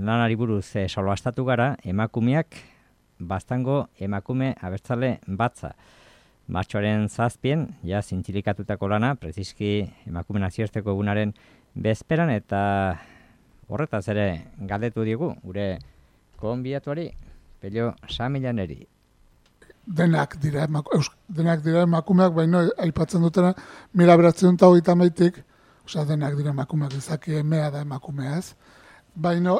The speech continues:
Speaker 2: hitz hori, eh, mila bederatziehun eta hogeita hamaikan,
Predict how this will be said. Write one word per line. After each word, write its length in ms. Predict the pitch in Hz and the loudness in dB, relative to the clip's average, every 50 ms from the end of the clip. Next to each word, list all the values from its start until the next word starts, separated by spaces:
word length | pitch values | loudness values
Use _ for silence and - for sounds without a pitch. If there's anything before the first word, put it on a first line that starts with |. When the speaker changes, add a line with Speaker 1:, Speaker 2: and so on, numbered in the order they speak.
| - - | 2 2
Speaker 2:
hitz 200 | 196 165 - - | 0 0 4 6
hori, 240 | 196 180 180 180 190 240 - - _ _ _ - - _ _ _ _ _ - | 6 8 10 10 8 8 6 0 _ _ _ -20 -20 _ _ _ _ _ -4
eh, 300 | 175 165 160 160 160 160 | -2 0 2 2 4 4
mila 380 | 160 165 170 175 180 170 160 156 | 4 6 6 6 6 6 6 6
bederatziehun 480 | 160 156 156 151 - - 170 165 160 | 4 2 2 0 0 2 2 4 6
eta 80 | 180 175 | 6 8
hogeita 300 | 170 175 175 160 190 175 | 8 8 8 6 6 6
hamaikan, 1700 | 175 175 175 180 180 180 - - 185 180 180 175 175 175 175 175 175 175 170 175 170 170 170 170 165 165 165 165 160 165 165 170 185 | 6 6 6 4 4 2 0 2 2 4 4 4 4 4 4 4 4 4 4 2 2 2 2 2 2 2 2 2 2 0 0 -2 -2